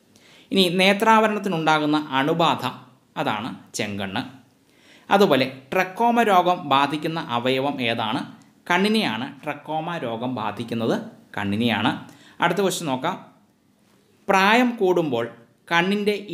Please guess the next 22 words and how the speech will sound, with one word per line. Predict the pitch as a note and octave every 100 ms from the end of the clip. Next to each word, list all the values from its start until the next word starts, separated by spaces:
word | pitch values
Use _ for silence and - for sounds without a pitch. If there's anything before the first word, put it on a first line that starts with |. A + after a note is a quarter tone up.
| D3+
ഇലാസ്തികത | F3+ G3+ G3+ A3 G#3 G#3 F3
കുറഞ്ഞു | D3+ G3 G3
വരുന്ന | E3+ E3 B2
അവസ്ഥ | A#2+ A#2+ - C3 A#2
ഏതാണ്? | A2+ A2 A2+ A2 - - _ -
പ്രസ്ബയോപ്പിയ | G3 G3+ E3 D3+ D3+ D3+ E3 D#3 G#2
ആണ്. | A2 F#3+ - _ -
പ്രായം | B2 C3 D3+ C#3+
കൂടുമ്പോൾ | C3+ C3+ C#3+ E3 F#3+ -
കണ്ണിൻ്റെ | A2+ A#2+ B2+ B2 C3
ഇലാസ്തികത | C#3+ D#3+ F3+ F#3+ - F#3+ F#3+ F#3+
കുറഞ്ഞു | - C3 E3+
വരുന്ന | D#3 C3+ D3+ A2+
അവസ്ഥയാണ് | A2 A2+ C3+ A2 B2 E3+ -
പ്രസ്ബയോപ്പിയ | B2 B2+ B2+ G#2+ A2 A2 A2 C#3 - A2
അഥവാ | G#2 G#2+ G3 - - _ A2
വെള്ളെഴുത്ത് | G#2+ C3+ B2 G#2 D3+ - G#2+
എന്ന് | G2+ C3+
അറിയപ്പെടുന്നത്. | G#2+ G2+ F#2+ G2+ G2+
അപ്പോൾ | G#2 -
പ്രായം | A2 A#2 C#3
കൂടുമ്പോൾ | C3 A#2+ B2